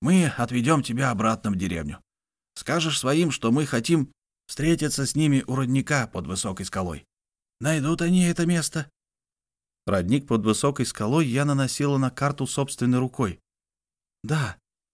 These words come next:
"Нам нужны деньги, — продолжал он, — и помощь. Вначале деньги, потом мы скажем, где драконы. А потом они утихомирят этих тварей. Пока они занимаются этим и не мешаются в наши дела,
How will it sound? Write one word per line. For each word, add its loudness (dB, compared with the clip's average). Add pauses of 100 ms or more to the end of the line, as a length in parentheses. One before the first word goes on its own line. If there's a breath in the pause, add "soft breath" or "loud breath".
(1040)
"Нам 0
нужны 0
деньги, — 2 (340)
продолжал 0
он, — -4 (400)
и 0
помощь. 0 (500)
Вначале 0
деньги, -2 (300)
потом 0
мы 2 (240)
скажем, 0
где -2
драконы. -2 (540)
А -4
потом 0
они 2
утихомирят 2
этих -6
тварей. -2 (540)
Пока -4
они 4
занимаются 0
этим -2
и 0
не 6
мешаются -2
в 0
наши 0
дела, -2